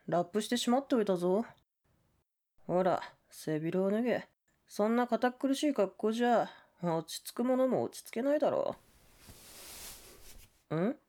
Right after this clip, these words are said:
どうした？ああ、まあな。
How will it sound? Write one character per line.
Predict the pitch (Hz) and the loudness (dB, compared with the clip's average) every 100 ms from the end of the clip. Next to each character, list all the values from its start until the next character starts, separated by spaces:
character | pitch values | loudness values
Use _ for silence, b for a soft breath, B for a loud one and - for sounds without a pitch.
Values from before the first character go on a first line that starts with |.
| _ _ _ _ _ _ _ _ - | _ _ _ _ _ _ _ _ -8
ど | 175 185 | -2 0
う | |
し | 202 | -2
た？ | - 151 | -6 -6
あ | 208 - _ _ _ _ _ _ _ _ _ _ _ | -6 -10 _ _ _ _ _ _ _ _ _ _ _
あ、 | 139 170 196 220 240 240 226 214 190 175 B B B B _ _ - | 0 2 2 2 4 2 2 2 0 -2 B B B B _ _ -4
ま | 156 156 202 | -2 0 2
あ | 185 | 0
な。 | 156 180 | 0 -4